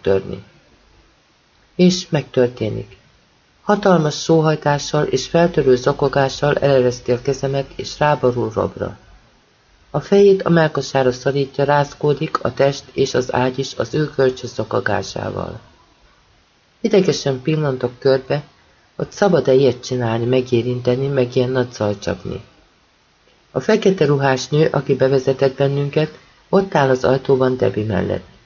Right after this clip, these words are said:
Kis terpeszben szilárdan áll, a kezeit maga előtt kulcsolja össze. Észreveszi, ahogy körbenézek, és a szája megrezzen. Nem mosolyog,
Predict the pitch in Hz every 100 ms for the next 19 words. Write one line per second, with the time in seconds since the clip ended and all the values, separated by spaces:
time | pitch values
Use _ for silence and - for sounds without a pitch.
0 | _ _ _ _ _ - 185 - - 156
1 | 156 156 - 156 156 - 139 127 123 123
2 | 127 131 139 - _ _ _ 139 170 156
3 | 165 160 160 151 135 127 120 120 - 131
4 | 127 120 113 101 92 - - 98 - -
5 | - _ _ _ _ - 220 214 165 156
6 | 156 - 180 - 147 151 - 151 147 151
7 | 156 156 165 160 - 151 151 - 160 156
8 | 135 135 127 120 120 - 110 110 - 185
9 | 185 147 - 143 147